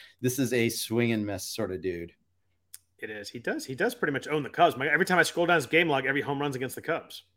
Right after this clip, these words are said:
Speaker 1: Yeah, he snuck one in against the Rockies last weekend. But yeah, he, he's got a good arm. Um,
Speaker 2: You
Speaker 1: he,
Speaker 2: really
Speaker 1: he's
Speaker 2: weren't
Speaker 1: actually
Speaker 2: kidding.
Speaker 1: interesting
Speaker 2: Five
Speaker 1: to
Speaker 2: of,
Speaker 1: watch.
Speaker 2: five of his
Speaker 1: Yeah.
Speaker 2: last six home runs are against the Cubs.
Speaker 1: Yeah.
Speaker 2: And that's over, like, a three-month period, too.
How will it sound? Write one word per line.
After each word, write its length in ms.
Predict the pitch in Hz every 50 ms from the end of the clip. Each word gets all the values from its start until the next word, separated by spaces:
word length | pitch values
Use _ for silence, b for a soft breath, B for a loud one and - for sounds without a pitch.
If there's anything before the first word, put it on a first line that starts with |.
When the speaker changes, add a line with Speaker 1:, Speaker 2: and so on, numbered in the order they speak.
| _ -
Speaker 1:
Yeah, 160 | - 92 87
he 60 | 90 90
snuck 320 | - - 139 135 131 131
one 180 | 139 131 127 123
in 120 | 120 113
against 280 | 113 113 110 104 98 -
the 80 | - 104
Rockies 440 | 98 98 98 101 101 - 101 90 87
last 300 | 92 90 87 85 - -
weekend. 420 | 95 92 87 - 90 80 80 78
But 180 | - 90 73 76
yeah, 240 | 98 92 87 87 98
he, 300 | 113 127 131 135 - B B B B B
he's 120 | B -
got 120 | 254 277
a 60 | 294 240
good 140 | 226 233 190
arm. 480 | 185 214 247 240 220 214 214 - - - _ - -
Um, 580 | 143 139 139 143 139 139 143 143 143 147 - -
Speaker 2:
You 160 | 151 160 202
Speaker 1:
he, 40 | 226
Speaker 2:
really 140 | 285 302 302
Speaker 1:
he's 80 | 247
Speaker 2:
weren't 140 | 233 220 214
Speaker 1:
actually 180 | 262 - 247 269
Speaker 2:
kidding. 160 | 233 190 175 160 147
Speaker 1:
interesting 220 | 185 - - 254
Speaker 2:
Five 240 | 202 190 214 - - 165
Speaker 1:
to 100 | 156 131
Speaker 2:
of, 40 | 117
Speaker 1:
watch. 500 | 117 120 143 196 - - - - - - _ _ -
Speaker 2:
five 280 | - - 196 208 254
of 40 | 262
his 80 | 240 -
Speaker 1:
Yeah. 60 | 185
Speaker 2:
last 200 | 196 190 - -
six 160 | - 202 -
home 140 | - 185 180
runs 160 | 202 226 202 151
are 20 |
against 260 | 139 127 139 135 -
the 120 | - 131 127
Cubs. 360 | - - 180 160 113 120 - - _ _ _ _ _ _ _ -
Speaker 1:
Yeah. 200 | - 113 110 101 - - _ _ _ b b b b b b
Speaker 2:
And 100 | - 170
that's 160 | 190 202 202 220
over, 240 | 214 196 180 196
like, 180 | 180 170 160 156
a 60 | 151
three-month 520 | 139 - - 156 170 165 156 151 143 - -
period, 340 | - 185 170 147 139 -
too. 160 | - 139 117